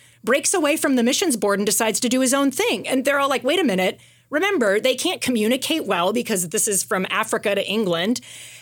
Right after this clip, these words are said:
And so there's all of this misunderstanding. And C T, you know, because he was such a radical, over the years, uh, he'd gotten so used to people questioning everything he did that he was becoming more and more cantankerous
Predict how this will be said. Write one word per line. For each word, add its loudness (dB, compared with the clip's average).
And 0
so 2
there's 2
all 2
of 0
this 0
misunderstanding. 0
And 0
C 2
T, 2
you 0
know, 2
because 0
he -2
was 2
such 0
a 0
radical, 0
over 0
the 0
years, 0
uh, 0
he'd 0
gotten 0
so 2
used 0
to 2
people -2
questioning 0
everything 0
he 2
did 0
that -2
he -4
was 0
becoming -2
more 2
and 0
more -2
cantankerous -2